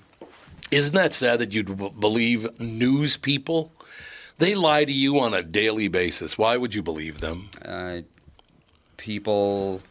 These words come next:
Speaker 2: who are afraid will believe anyone who claims to, uh, have a solution.
Speaker 1: I guess. I guess that's true.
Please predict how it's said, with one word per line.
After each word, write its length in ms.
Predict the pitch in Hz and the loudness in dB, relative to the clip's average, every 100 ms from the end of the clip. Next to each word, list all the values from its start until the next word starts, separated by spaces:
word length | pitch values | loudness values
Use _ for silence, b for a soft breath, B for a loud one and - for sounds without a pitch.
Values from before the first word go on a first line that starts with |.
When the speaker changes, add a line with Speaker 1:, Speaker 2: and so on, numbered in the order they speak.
| _ | _
Speaker 2:
who 160 | 95 104 | -10 -2
are 180 | 95 92 | 0 0
afraid 500 | 90 107 98 101 101 | -2 0 2 2 0
will 180 | 95 90 | -2 -4
believe 340 | 95 95 92 | -2 -2 -2
anyone 480 | 92 98 98 92 95 | -2 -4 -4 -4 -4
who 280 | 95 92 87 - | -6 -6 -8 -14
claims 680 | - 95 92 92 95 90 - | -8 -6 -4 -4 -4 -6 -6
to, 360 | 92 87 85 | -6 -6 -4
uh, 220 | 85 85 | -4 -4
have 200 | 82 90 | -6 -12
a 40 | 87 | -12
solution. 580 | 92 98 95 82 85 92 _ 78 | -12 -12 -12 -12 -14 -18 _ -6
Speaker 1:
I 140 | 85 | -2
guess. 560 | 87 95 127 113 - - - | 2 2 2 -2 -14 -16 -16
I 80 | 95 | -10
guess 240 | 87 110 - | -4 -2 -2
that's 180 | 85 - | -6 -6
true. 420 | - 107 95 | -6 -4 -6